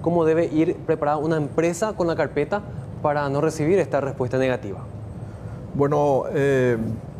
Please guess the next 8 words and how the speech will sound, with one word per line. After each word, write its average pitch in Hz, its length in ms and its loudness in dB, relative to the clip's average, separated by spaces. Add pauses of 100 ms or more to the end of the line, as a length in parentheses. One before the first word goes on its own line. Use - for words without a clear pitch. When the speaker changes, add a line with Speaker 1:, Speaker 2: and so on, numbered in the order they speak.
(140)
Speaker 2:
sobre 160 240 2
el 143 80 0
punto, 175 400 2
realmente 151 1080 2 (200)
un 127 80 -6
porcentaje 147 500 0
importante 135 720 0
de 135 240 2